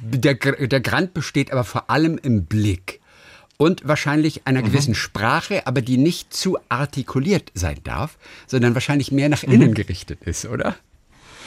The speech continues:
Speaker 2: Ähm, ja, es ist so, ähm, dieses Dahinmosern, dieses, der innerliche Monolog, äh, das einem was nicht passt. Und, äh, wenn dann jemand fragt, „Ja, ist was?“ Und dann sagst du, „Nix.“ <laughs> Und dann ist alles gesagt.
Speaker 1: Äh,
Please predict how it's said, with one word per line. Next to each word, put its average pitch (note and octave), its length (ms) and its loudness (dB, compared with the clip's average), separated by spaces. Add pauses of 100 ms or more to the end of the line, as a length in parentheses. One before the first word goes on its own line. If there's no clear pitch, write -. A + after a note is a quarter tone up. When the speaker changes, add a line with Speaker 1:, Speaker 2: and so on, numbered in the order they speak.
(400)
Speaker 2:
Ähm, C#3+ 240 2
ja, D3+ 300 4
es C3+ 240 0
ist - 200 -2
so, C3+ 380 2
ähm, A#2+ 480 2
dieses B2+ 400 0
Dahinmosern, A2 1040 4
dieses, G#2+ 420 -2
der A#2+ 200 2
innerliche C#3 480 6
Monolog, A#2 600 4 (120)
äh, G#2+ 180 0
das G2 240 4
einem C3 220 4
was B2 180 2
nicht D3 180 4
passt. C3+ 380 2 (400)
Und, C3 460 4
äh, A2+ 340 0
wenn B2 260 2
dann A2+ 300 2
jemand G#2+ 380 2
fragt, C#3 420 0
„Ja, G2 60 -2
ist A3+ 360 2
was?“ - 300 0
Und G2+ 120 -6
dann F#2 100 -2
sagst - 320 -6
du, - 40 -20 (220)
„Nix.“ - 460 -4 (420)
<laughs> - 460 -20
Und C3 200 4
dann C#3 180 4
ist D3 140 6
alles D3 240 4
gesagt. - 520 0 (480)
Speaker 1:
Äh, A2 160 2